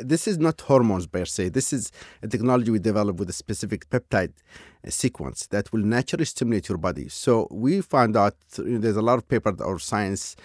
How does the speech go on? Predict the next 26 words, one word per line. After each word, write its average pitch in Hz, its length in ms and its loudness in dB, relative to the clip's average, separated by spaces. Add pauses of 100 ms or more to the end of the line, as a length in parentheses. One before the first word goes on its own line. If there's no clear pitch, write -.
(240)
and 104 160 0
research 123 300 2
has 101 120 0
been 101 220 2
done. 95 220 -2 (360)
As 151 200 4
we 185 100 -2
grow 139 420 2 (200)
older, 101 680 2 (100)
we 127 220 4
start 117 300 0 (100)
developing 110 560 0
less 104 180 -2
hormone. 98 380 0
That's 147 360 0
not 165 180 -2
because 123 560 2 (420)
we 127 140 4
cannot 131 340 0 (160)
produce 95 360 -4
enough 90 260 -4
hormone, 92 400 -4
just 135 240 -4
because 120 300 -2
our 104 220 -2
m-, 95 200 -4